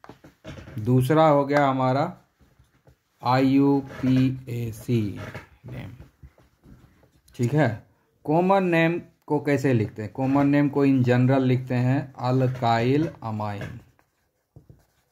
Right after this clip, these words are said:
ठीक है, या हम लोग लिखते हैं aryl amine, ठीक है, कॉमन नेम में। और आईयूपीएसी नेम में क्या लिखते हैं?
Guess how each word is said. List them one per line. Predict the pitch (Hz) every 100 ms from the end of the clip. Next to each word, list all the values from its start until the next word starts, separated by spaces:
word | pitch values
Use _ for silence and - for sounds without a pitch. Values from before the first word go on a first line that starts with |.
| _ _ _ _ _ -
ठीक | 113 135
है, | 135 104
या | 107 127
हम | 139 131 127 120
लोग | 120 117
लिखते | 113 - -
हैं | 120 127
aryl | 127 120 120 123 131 139 131 123
amine, | 110 107 104 104 107 110 _ _ _ - - - 208 202 _ _ _ _ - - _ _ -
ठीक | 110 123
है, | 156 127 - - _ _ _ _ _ _ _
कॉमन | - 127 135 127
नेम | 117 101
में। | 98 101 95 - _ _ _ _ -
और | 123 127 131 131
आईयूपीएसी | 127 139 151 180 202 - - 151 151 131 151
नेम | 139 131 131
में | 131 127
क्या | 127
लिखते | 123 123 127 127
हैं? | 131 156 202